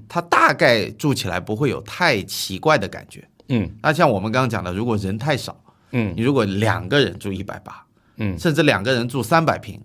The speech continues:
Speaker 2: 嗯。
Speaker 1: 那就很不舒服。
Speaker 2: 对的。呃，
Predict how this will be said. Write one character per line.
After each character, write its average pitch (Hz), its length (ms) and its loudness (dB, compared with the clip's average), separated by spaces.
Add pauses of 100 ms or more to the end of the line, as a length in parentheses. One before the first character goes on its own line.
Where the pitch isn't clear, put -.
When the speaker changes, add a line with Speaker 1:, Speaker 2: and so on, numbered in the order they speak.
(120)
Speaker 2:
嗯。 107 160 -2
Speaker 1:
那 196 200 2
就 113 260 0
很 - 260 -8
不 113 120 -4
舒 104 160 -12
服。 - 160 -18
Speaker 2:
对 127 140 4
的。 - 180 -4 (600)
呃， 127 360 8